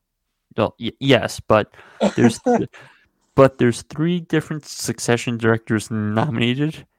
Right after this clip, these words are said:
Speaker 1: and one for Andor, one for Bad Sister, one for The Last of Us, and one for The White Lotus.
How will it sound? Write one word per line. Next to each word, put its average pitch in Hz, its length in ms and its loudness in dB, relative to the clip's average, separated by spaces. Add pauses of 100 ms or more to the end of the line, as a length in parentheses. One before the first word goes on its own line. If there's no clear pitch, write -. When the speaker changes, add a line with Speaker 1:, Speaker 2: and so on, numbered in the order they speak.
(160)
Speaker 1:
and 101 340 -2
one 110 340 2
for 147 160 2
Andor, 107 500 0
one 110 260 -2
for 113 120 -2
Bad 107 280 -2
Sister, 104 600 -4
one 110 380 0
for 113 120 0
The 107 60 -2
Last 104 280 -2
of 101 100 -4
Us, 107 160 -8
and 104 180 -10
one 110 160 -4
for - 120 -12
The 110 140 -2
White 98 220 -4
Lotus. - 440 -14